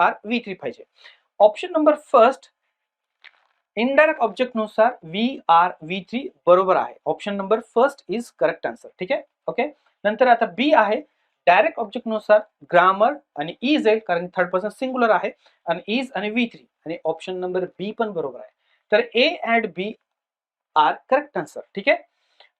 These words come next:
आता यांच्यापैकी A and B असेल तर इथं Aच आहे, बरोबर आहे, ओके, but इथं Bच आहे, इथं C आहे, but इथं आन्सर फोर्थ काय आहे ऑप्शन? A and B आहे. हे दोन्ही पण exactly बरोबर आहे. तर या कंडिशनमध्ये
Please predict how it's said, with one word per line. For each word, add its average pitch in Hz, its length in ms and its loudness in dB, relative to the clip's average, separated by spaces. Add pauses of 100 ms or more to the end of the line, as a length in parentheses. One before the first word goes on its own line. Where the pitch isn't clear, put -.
(300)
आता 214 180 4
यांच्यापैकी 247 920 0
A 220 100 0 (160)
and 208 240 -4
B 262 160 0
असेल 170 300 0 (320)
तर 196 60 0
इथं 220 320 0
Aच 302 180 2
आहे, 247 200 2 (340)
बरोबर 190 200 2
आहे, 135 100 -4 (320)
ओके, - 180 -4 (540)
but 190 100 0
इथं 220 260 -4
Bच 277 220 -2
आहे, 247 220 2 (360)
इथं 180 140 -10
C 285 260 -6
आहे, 170 140 -4 (200)
but 170 120 -2
इथं 185 300 -4
आन्सर 180 240 -4
फोर्थ 190 420 -6
काय 190 140 0
आहे 175 100 2
ऑप्शन? 208 280 -4 (220)
A 214 140 -2 (180)
and 180 140 -8 (120)
B 185 180 -8
आहे. 139 160 -8 (140)
हे 143 60 -12 (100)
दोन्ही 185 220 -6
पण 208 180 -4 (300)
exactly 165 420 -6 (140)
बरोबर 139 260 -2
आहे. - 120 -18 (440)
तर 147 120 -2 (120)
या 190 120 4
कंडिशनमध्ये 180 520 -8